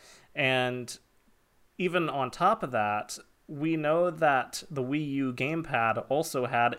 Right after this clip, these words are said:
N F C, and I frankly think that it was implemented a whole lot better, because there's a slightly bigger space to be able to put the figure, as opposed to having it kind of really strangely shoehorned in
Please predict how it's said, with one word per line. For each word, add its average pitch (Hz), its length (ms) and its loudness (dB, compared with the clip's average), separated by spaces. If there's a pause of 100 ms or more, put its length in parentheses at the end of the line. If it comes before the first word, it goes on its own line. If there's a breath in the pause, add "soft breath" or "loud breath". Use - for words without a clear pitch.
N 117 120 -4
F 110 140 -6
C, 104 540 -4 (400 soft breath)
and 117 340 2
I 120 140 -2
frankly 135 480 -2
think 123 300 -8
that 117 140 0
it 117 180 -6 (120)
was 123 260 -6
implemented 139 460 -6
a 110 100 -4
whole 127 200 2
lot 113 260 0
better, 120 420 4
because 117 500 -4
there's 117 400 -4
a 107 420 -4
slightly 135 580 -2
bigger 131 300 -4
space - 380 -4
to 127 80 -16
be 127 120 -4
able 113 160 -4
to 107 200 -2 (100)
put - 220 -10
the - 60 -12
figure, 113 480 -4 (320 loud breath)
as 120 180 2
opposed 117 480 -4
to 117 380 -4
having 117 360 0
it 113 120 -8
kind 127 280 -4
of 113 240 -10 (140)
really 139 380 -4
strangely 139 520 -8
shoehorned 131 760 -4
in 113 480 -2